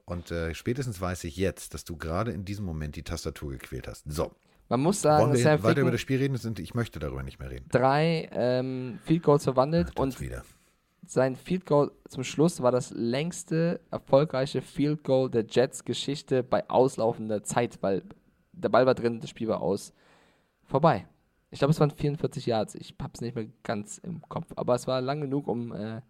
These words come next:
Speaker 2: das Spiel zu gewinnen. Und ich guck mal ganz kurz in Ti-, ins Tippspiel. Also steht
Speaker 1: Ja.
Speaker 2: gerade sechs fünf für dich.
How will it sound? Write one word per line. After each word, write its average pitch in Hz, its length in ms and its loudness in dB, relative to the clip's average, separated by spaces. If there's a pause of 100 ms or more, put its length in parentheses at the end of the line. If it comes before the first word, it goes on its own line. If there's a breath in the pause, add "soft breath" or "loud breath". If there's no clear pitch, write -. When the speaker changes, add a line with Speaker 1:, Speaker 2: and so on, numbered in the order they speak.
(720 soft breath)
Speaker 2:
das - 160 -4
Spiel 120 260 -6
zu - 140 -6
gewinnen. 117 480 0
Und 127 140 -2
ich 180 120 -6
guck - 220 0
mal 220 140 4
ganz 185 220 2
kurz 170 200 2
in 143 140 -6
Ti-, 143 100 -2
ins 135 280 -6
Tippspiel. 143 600 -4
Also 117 180 -4
steht - 240 -4
Speaker 1:
Ja. 143 100 0
Speaker 2:
gerade 139 440 2
sechs 120 340 -2
fünf 151 220 -2
für - 140 -2
dich. 143 240 -2